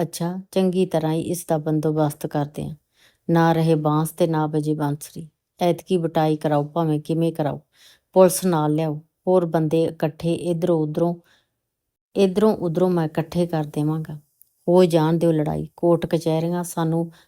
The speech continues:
ਫਾਹੇ ਤਾਂ ਨਹੀਂ ਲਾ ਦੇਣਗੀਆਂ। ਮੈਂ ਤਾਂ ਇਹ ਆਖਦਾ ਹਾਂ, ਇਹ ਰੌਲਾ ਗੌਲਾ ਇੱਕ ਵਾਰ ਹੋ ਕੇ ਹੀ ਰਹੇਗਾ, ਫਿਰ ਕਿਤੇ ਜਾ ਕੇ ਸ਼ਾਂਤੀ ਹੋਵੇਗੀ ਖਾਲਸੇ ਦੇ ਰਾਜ ਵਿੱਚ," ਨਰਿੰਦਰਪਾਲ ਨੇ ਆਪਣੇ ਅਟਲ ਨਿਸ਼ਚੇ ਨਾਲ ਆਖਿਆ।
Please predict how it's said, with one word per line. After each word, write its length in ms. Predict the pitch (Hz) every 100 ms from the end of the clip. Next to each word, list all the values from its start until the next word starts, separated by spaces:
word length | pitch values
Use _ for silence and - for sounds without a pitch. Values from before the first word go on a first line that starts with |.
| _ -
ਫਾਹੇ 260 | 180 175
ਤਾਂ 140 | 175 170
ਨਹੀਂ 280 | 156 156 175
ਲਾ 220 | 156 151
ਦੇਣਗੀਆਂ। 380 | 151 151 170 165 - _ _
ਮੈਂ 200 | 180 185
ਤਾਂ 240 | 190 165 160 -
ਇਹ 220 | 196 196
ਆਖਦਾ 380 | 165 156 160 196
ਹਾਂ, 240 | 180 160 - _ _ _ _ _
ਇਹ 140 | 220 196
ਰੌਲਾ 360 | 170 160 170
ਗੌਲਾ 420 | 175 165 156 160 170 -
ਇੱਕ 240 | 196 -
ਵਾਰ 340 | 165 160 160 170 175
ਹੋ 120 | 170
ਕੇ 160 | 165
ਹੀ 160 | 170 180
ਰਹੇਗਾ, 400 | 160 147 - - - _ _ _ _
ਫਿਰ 200 | 175 165
ਕਿਤੇ 340 | 160 151 170
ਜਾ 200 | 160 156
ਕੇ 140 | 151 156
ਸ਼ਾਂਤੀ 500 | - 156 143 147 156
ਹੋਵੇਗੀ 380 | 147 147 156
ਖਾਲਸੇ 560 | 165 - 165 160 156 170
ਦੇ 160 | 156 151
ਰਾਜ 280 | - 160
ਵਿੱਚ," 300 | 160 - - _ _ - _ -
ਨਰਿੰਦਰਪਾਲ 600 | 190 202 196 202 196 170
ਨੇ 120 | 160
ਆਪਣੇ 340 | 160 160 160 156
ਅਟਲ 320 | 151 180 180
ਨਿਸ਼ਚੇ 420 | 175 156 - 160
ਨਾਲ 200 | 151 139
ਆਖਿਆ। 300 | - _ -